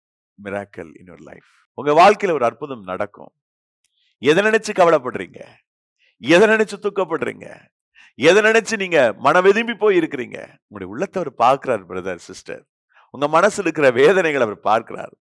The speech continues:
உங்களுடைய கண்ணீரை அவர் துடைக்க முடியும். உங்களுடைய எல்லா மனவேதனைகளை விசாரித்து உங்களுக்கு ஒரு அற்புதம் செய்ய முடியும். ஆகவே தேவன் மேல் முழுமையான விசுவாசத்தை, முழுமையான நம்பிக்கை உடையவர்களாக இருங்கள்.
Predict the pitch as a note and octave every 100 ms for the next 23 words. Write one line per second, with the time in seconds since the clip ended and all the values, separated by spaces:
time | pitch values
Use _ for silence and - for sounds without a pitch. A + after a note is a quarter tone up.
0 | _ _ _ B2 D3 D3+ E3 A3 G3 E3
1 | C3+ A#2 A2 C3 F3 F3+ C#3 B2 D#3 C#3
2 | G2 _ _ _ _ A#2+ D#3+ F#3+ G#3 F3
3 | C#3+ F3+ F#3+ G3+ F3+ D#3+ C3 D#3 F#3 F#3+
4 | F#3+ D#3+ D3+ C3 B2 G#2+ - F3+ D#3 C3+
5 | A#2+ G#2 B2+ C#3+ G#2 G#2+ _ _ _ _
6 | _ _ _ - C#3+ B2 G2 _ - C3+
7 | B2 A#2 G#2+ F#2 _ _ _ G#2 A#2+ D#3+
8 | D#3+ C#3 B2+ A2 G2+ - A2 F#2+ - _
9 | - - A2 A#2+ D#3 D3 A#2+ A2+ G#2+ A2+
10 | B2 A2+ G2 F#2+ F#2+ F#2+ E2+ _ _ _